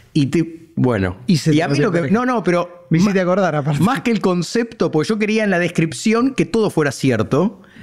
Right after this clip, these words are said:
Speaker 1: Esto no es lo más importante, sino lo que pasó con una profesional.
Speaker 2: Ujú.
Speaker 1: Living, que diría Roberto Galán, no tan living del amor.
Speaker 2: El living del odio.
Speaker 1: Es
Speaker 2: El
Speaker 1: como
Speaker 2: <laughs> Bienvenidos al living del
Speaker 1: Sí,
Speaker 2: odio.
Speaker 1: sí, sí.
Speaker 2: Era, era
Speaker 1: Eh,
Speaker 2: eso.
Speaker 1: no, no, claro. Eh,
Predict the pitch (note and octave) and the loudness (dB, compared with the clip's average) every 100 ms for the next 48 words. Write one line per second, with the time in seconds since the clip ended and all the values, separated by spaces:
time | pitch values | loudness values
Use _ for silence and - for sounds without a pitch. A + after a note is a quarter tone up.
0 | - - - C#3 - F#3+ G3 F3+ D#3+ E3+ | -20 -10 -6 -4 0 2 2 2 2 0
1 | D3+ D3+ G3 D3+ B2+ D#3 F#3+ D3 D3+ D3+ | 0 0 0 -2 0 2 2 2 0 -2
2 | - - - - G#3 E3 D3+ D#3+ D#3+ B2+ | -6 -6 -4 -4 -2 0 2 2 0 0
3 | A#2+ - - A#2+ D#3+ B2 F#2 - C#3 C3+ | -2 -2 -2 0 0 0 -2 0 2 4
4 | A2+ - - C3+ F3+ A#3 A#3 A#3+ B3+ - | 2 -2 -6 0 2 2 4 4 4 0
5 | - _ _ - - - - - - - | -20 _ _ -20 -20 -20 -20 -20 -20 -20
6 | - - A#2 G#2+ A2 B2+ B2 B2+ B2 B2+ | -20 -10 -4 0 2 2 2 0 2 2
7 | B2+ C#3 B2+ A#2 C3+ C#3+ C#3+ C3 C#3+ C#3 | 2 2 4 2 2 -2 0 2 4 4
8 | A#2 A2+ D3 E3 E3 D#3+ F#3 A3+ E3+ F#3+ | 4 2 2 0 0 2 2 4 2 2
9 | A#3 D#3+ C#3+ B2+ - - - D3+ F#3 - | 2 2 2 0 -4 -16 -4 0 2 2
10 | E3+ E3+ - G#3+ - - - G#3+ G#3 C#3 | 0 -2 -6 -8 -4 -2 -4 -6 -4 0
11 | G#3 A#3 A3 G3 F3 B3 B3 D#3 F3 F#3+ | 0 -2 0 0 0 0 2 2 2 2
12 | D#3+ D#3+ F#3+ F3+ D3+ G#3+ G#3 - A3 F#3 | 2 2 2 0 0 0 -2 0 0 2
13 | G#3 F#3+ E3+ F#3+ E3 G3+ D#3+ F3 F#3+ G3+ | 2 2 0 0 2 0 0 0 0 0
14 | G#3+ F3 E3+ G#3+ E3+ C3+ B2+ - D#3 D3+ | 0 0 0 0 0 0 0 -2 -2 0
15 | C#3+ C3+ B2+ A#2+ A#2 A#2 A2+ | 2 2 2 2 2 2 0